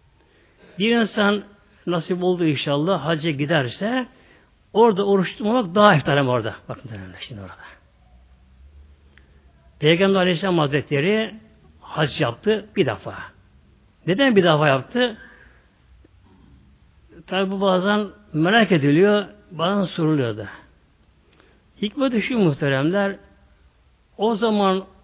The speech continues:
ancak bir hacca Peygamberimize yeterli oldu o, o zaman asr-ı saadet. Mekke döneminde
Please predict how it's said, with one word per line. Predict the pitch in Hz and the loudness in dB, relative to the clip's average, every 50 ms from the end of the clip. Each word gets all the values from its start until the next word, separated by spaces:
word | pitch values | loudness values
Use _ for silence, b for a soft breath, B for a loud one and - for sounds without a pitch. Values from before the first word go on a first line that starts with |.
| _ _ _ - | _ _ _ -4
ancak | 196 226 247 233 202 226 214 185 160 160 160 - - | -2 0 0 0 0 0 0 0 -2 -6 -8 -6 -4
bir | 277 262 | -2 -2
hacca | 196 185 196 180 165 - 226 190 | 0 0 -2 0 0 -2 -2 -2
Peygamberimize | - 185 185 190 175 190 196 202 190 196 | 0 0 2 2 2 2 2 2 2 2
yeterli | 185 170 165 175 160 160 156 | 2 2 2 2 2 4 2
oldu | 147 135 131 135 135 139 139 - - | 2 2 0 0 -2 -4 -6 -6 -6
o, | 175 | -6
o | 165 | -4
zaman | 127 - 143 139 131 123 107 - - _ _ _ _ | -2 0 0 2 0 0 -2 -6 -12 _ _ _ _
asr-ı | 160 139 - - 127 | -4 -4 -4 -6 -10
saadet. | - 120 101 98 95 - - - - - - - - - _ _ _ _ _ b b b b b b b b b b b b b b b b b b _ | -14 -14 -14 -14 -16 -18 -20 -20 -20 -20 -20 -20 -20 -20 _ _ _ _ _ b b b b b b b b b b b b b b b b b b _
Mekke | - 160 151 160 190 247 269 - - - 226 226 202 160 | -2 0 2 2 4 2 0 0 -2 -2 -2 0 0 0
döneminde | 156 165 170 175 165 156 147 147 143 139 135 175 214 220 233 233 - | 0 0 2 4 4 4 4 4 2 2 2 0 0 0 0 -2 -4